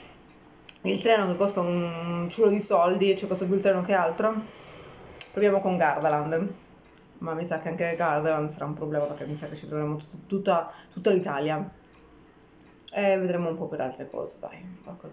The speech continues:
se avete qualche consiglio scrivetelo sotto nei commenti. Se avete qualche offerta per ag-, per fine agosto. Perché il suo compleanno è il diciannove agosto, dopo il diciannove agosto volevamo fare appunto un-, una ha-, air,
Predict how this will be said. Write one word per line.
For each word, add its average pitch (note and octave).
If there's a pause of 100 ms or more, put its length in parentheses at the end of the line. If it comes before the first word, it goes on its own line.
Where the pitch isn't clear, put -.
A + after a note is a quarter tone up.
se F3
avete F3+
qualche F3
consiglio F3
scrivetelo F3
sotto E3
nei D#3
commenti. D3 (560)
Se -
avete D#3+
qualche E3+
offerta D#3
per E3+
ag-, E3+
per F3+
fine F3+
agosto. D3 (1500)
Perché E3+
il D#3+
suo F3
compleanno G3
è F#3+
il F3
diciannove F#3
agosto, F#3 (280)
dopo F#3+
il G3
diciannove G#3
agosto F#3+
volevamo E3
fare D#3
appunto C#3+
un-, C3
una F#3
ha-, F#3
air, G3